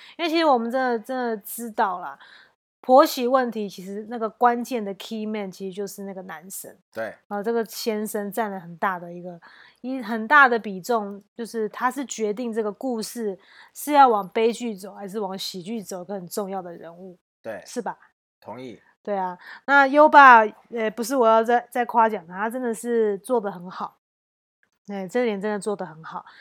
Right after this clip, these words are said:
Speaker 2: 谢谢。
Speaker 1: 对，真的做得很好，我觉得很值得，也很有那个分量跟可信度啦，可以来跟大家分享一下怎么样成为一个夹-，好的夹心饼干。<laughs>
Speaker 2: <laughs> 好啊。
Speaker 1: 好，那优爸先来分享一下好了。
Speaker 2: 我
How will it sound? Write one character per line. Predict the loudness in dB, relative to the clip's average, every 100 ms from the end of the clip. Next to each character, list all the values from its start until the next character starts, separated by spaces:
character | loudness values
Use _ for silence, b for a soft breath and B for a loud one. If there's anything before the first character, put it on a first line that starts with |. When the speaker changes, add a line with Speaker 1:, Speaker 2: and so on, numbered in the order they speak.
| B
Speaker 2:
谢 | -20
谢。 | -18 -20 -10
Speaker 1:
对， | -8 -6
真 | -4
的 | -4
做 | -4
得 | -4
很 | -4
好， |
我 | -2
觉 | 0 0
得 |
很 | 0 -4 -6
值 | -8 -8
得， | -2 0 2 0 -4 b b b b _ _
也 | 0
很 | 0 -2 0
有 | 0 0
那 | -4
个 | -2 0 0 -4
分 | -6 -6 -4
量 | -4 -6
跟 | -6 -8 -8 -12 -14 -16 _
可 | 0 0
信 | 0 -4 -4
度 | -2 0
啦， | 2 0
可 | -2 0
以 |
来 | 2 2
跟 | 0 -2
大 | 0
家 | 0
分 | -2 -6 -6
享 | -10 -10
一 |
下 | -6 -6
怎 | -8
么 | -12 -4
样 | -2 -2 B B B
成 | -8 -4 -2
为 | 0
一 | -2
个 | -4 -6
夹-， | -4 -6 -6
好 | 2 4
的 | 4
夹 | 2 2 0
心 | -2 -6
饼 | -8 -6
干。 | -6 -6 -8 -10
<laughs> | -10 -2
Speaker 2:
<laughs> | -2
好 | -2 0 2
啊。 | 2 0 -2 B B B
Speaker 1:
好， | 0 4
那 | 4 4
优 | 0 4
爸 | 8 8
先 | 8
来 | 2 0
分 | -2 -2
享 | -4 -6
一 | -10
下 | -10 -10
好 | -16
了。 | -20 _ -6
Speaker 2:
我 | -2 -2 -4